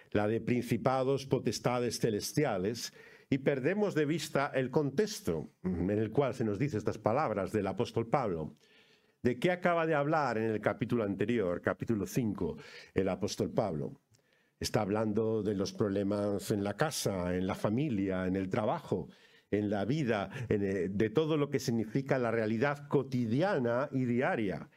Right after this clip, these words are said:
Es ahí donde está ese conflicto que no es entre carne ni sangre, sino entre principados y potestades.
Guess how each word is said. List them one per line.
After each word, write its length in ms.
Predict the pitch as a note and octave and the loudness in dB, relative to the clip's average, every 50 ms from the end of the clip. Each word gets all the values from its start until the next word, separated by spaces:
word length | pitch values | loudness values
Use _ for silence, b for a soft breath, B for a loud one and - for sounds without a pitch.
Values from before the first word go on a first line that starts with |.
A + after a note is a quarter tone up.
| b b b b b | b b b b b
Es 300 | - D#3 G3+ G#3+ G#3+ - | 2 2 2 2 2 2
ahí 300 | F3+ E3 F3 A3+ B3+ G#3+ | 2 4 4 2 2 2
donde 240 | D3 A#2+ G#2+ G2+ F#2+ | 2 2 2 2 0
está 260 | - - - C3+ B2+ | -2 0 2 2 2
ese 220 | A2+ - C3+ A#2 A2 | 2 2 0 0 2
conflicto 600 | A#2 G#2 - - - C3 B2 - - - G#2+ - | 0 0 0 0 -2 -2 -2 -2 -2 -2 -2 0
que 140 | - A2 | 0 0
no 100 | G#2 A#2+ | 0 2
es 120 | C3 G#2+ - | 0 0 0
entre 300 | A#2+ - A2 G#2 G2+ G#2 | -2 0 0 0 -2 0
carne 480 | - A#2+ A2 G#2+ G2+ G2 G2+ G2 G2+ | 0 0 2 2 0 0 0 0 2
ni 160 | G#2 G2 F#2+ F#2 | 0 0 0 0
sangre, 540 | - - A2 A2 G#2+ G#2 F#2+ E2+ E2 D#2 B B B B B B B B | 0 0 2 2 2 0 0 -2 -2 -4 B B B B B B B B
sino 240 | B - C3+ A#2+ | B -2 0 0
entre 280 | B2 A2+ G#2 - A2+ A2+ | 0 0 0 0 0 0
principados 800 | A#2 - A#2 G#2+ G#2 - G#2+ F#2+ G#2+ A2+ G#2+ G2+ G2 G2 F#2+ - | 2 2 0 0 2 0 -2 0 2 0 2 2 0 0 0 -2
y 60 | F#2+ | -2
potestades. 960 | - F#2+ F#2 F#2 F#2 - - - G#2 F#2+ F2 E2 D2+ D2+ - - - - - | 0 -2 -2 -2 -2 -4 0 0 0 0 0 -2 -2 -2 -4 -4 -4 -6 -8